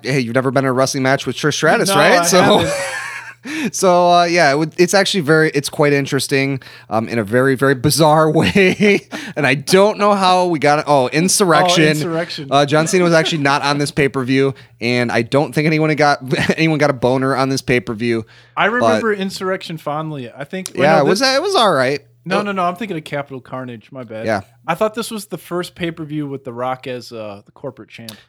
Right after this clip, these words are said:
Speaker 1: Uh, The Rock defeated Shane McMahon with Mister McMahon and Triple H with Stephanie McMahon.
Speaker 2: Yeah, this is a different one.
Speaker 1: Yeah.
Speaker 2: Yeah, um, yeah,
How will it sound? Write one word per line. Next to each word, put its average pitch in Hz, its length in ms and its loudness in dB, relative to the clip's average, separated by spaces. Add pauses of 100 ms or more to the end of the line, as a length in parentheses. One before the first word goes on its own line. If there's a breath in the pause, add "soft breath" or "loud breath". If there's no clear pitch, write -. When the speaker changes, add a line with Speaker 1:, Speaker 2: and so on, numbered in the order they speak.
Speaker 1:
Uh, 123 200 2
The 123 80 -4
Rock 135 320 2
defeated 156 400 -4
Shane 135 340 -4
McMahon 131 600 -6
with 104 180 -6
Mister 123 320 -4
McMahon 139 500 -4
and 98 220 -10
Triple 113 400 -6
H 110 240 -6
with 95 180 -8
Stephanie 98 440 -6
McMahon. 82 420 -12
Speaker 2:
Yeah, 139 220 -8
this 156 140 -10
is 156 120 -10
a - 20 -8
different 113 360 -18
one. 117 280 -18
Speaker 1:
Yeah. 95 200 -8 (180)
Speaker 2:
Yeah, 151 220 -6
um, 143 640 -6
yeah, 226 200 -8